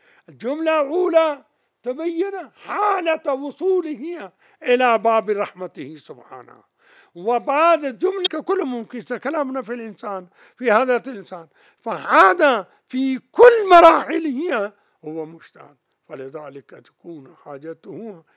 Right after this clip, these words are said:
إلى الله شديدة. إلى هذا المعنى يشير هذه قوله سلام الله عليه: "وأسألك سؤال من اشتدت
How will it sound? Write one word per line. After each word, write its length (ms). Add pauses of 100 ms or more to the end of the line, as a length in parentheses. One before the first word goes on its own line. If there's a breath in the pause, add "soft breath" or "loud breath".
(160)
إلى 220
الله 600 (280)
شديدة. 1000 (1900 soft breath)
إلى 220
هذا 720 (420)
المعنى 360
يشير 580
هذه 540 (200)
قوله 480
سلام 460
الله 120
عليه: 420 (400 soft breath)
"وأسألك 960
سؤال 640
من 300
اشتدت 720